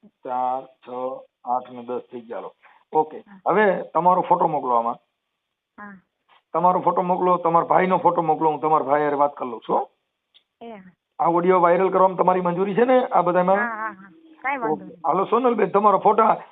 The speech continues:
Speaker 1: સારા માયલા મોકલી દો ને તમારા ભાઈના ફોટા હારા વેલ્ડિંગ વેલ્ડિંગ કરતા ને એવા ફોટા મોકલો.
Speaker 2: એ હા. એ ફોટો ને મોકલું, બધું મારા ભાઈએ મોકલ્યા ને બધે કાગળિયા.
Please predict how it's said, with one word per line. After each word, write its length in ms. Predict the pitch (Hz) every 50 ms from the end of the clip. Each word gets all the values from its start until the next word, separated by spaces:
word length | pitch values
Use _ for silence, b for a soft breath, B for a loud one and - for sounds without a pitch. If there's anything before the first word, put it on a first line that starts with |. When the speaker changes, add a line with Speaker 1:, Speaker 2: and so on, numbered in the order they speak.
| B B _
Speaker 1:
સારા 220 | - 220 233 - -
માયલા 280 | 220 233 233 233 233
મોકલી 280 | 220 226 233 233 - 226
દો 140 | 208 220 208
ને 60 | 185
તમારા 260 | 175 214 208 208 190
ભાઈના 320 | 151 170 185 208 214 220 208
ફોટા 320 | 160 190 202 208 208 190
હારા 220 | 165 185 196 196
વેલ્ડિંગ 360 | 196 185 196 202 202 196 196 190
વેલ્ડિંગ 300 | 196 196 190 190 185 180
કરતા 240 | 202 202 196 208
ને 80 | 202 185
એવા 160 | 180 180 180
ફોટા 220 | - 170 180 175 170
મોકલો. 360 | 160 147 131 110 92 82 _ _ _ _ _ _ _ _ _ _ _ _ _ _
Speaker 2:
એ 120 | 233 240 233
હા. 160 | 208 185 175 _ _ _ _ _ - 226 226 _ _ _ _ _ _ _ _ _ _ _ _ _ _ _ _ _ _
એ 60 | - 262
ફોટો 340 | - 262 285 311 311 339
ને 120 | 339 330 311
મોકલું, 400 | 262 277 294 311 302 302 262 233
બધું 180 | 254 262 277
મારા 120 | 262 269 269
ભાઈએ 260 | - 269 277 302 320
મોકલ્યા 360 | 302 302 330 359 381 403 494
ને 80 | 440 320
બધે 200 | 277 294 330 262
કાગળિયા. 540 | 233 269 247 254 233 233 220 190 185 180